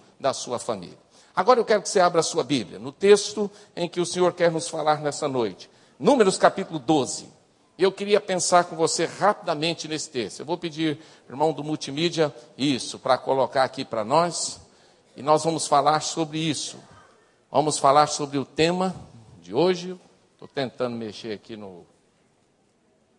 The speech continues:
Isso. Isso. O tema é lute por sua família. Você pode falar o tema pra pessoa que tá no banco de trás? Lute por sua família.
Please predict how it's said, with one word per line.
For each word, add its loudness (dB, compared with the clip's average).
Isso. -20
Isso. 0
O -20
tema 4
é -2
lute 2
por 4
sua 6
família. 2
Você 0
pode 4
falar 6
o 4
tema -2
pra 0
pessoa -2
que -20
tá 0
no -2
banco 2
de -6
trás? 2
Lute 4
por 10
sua 8
família. 4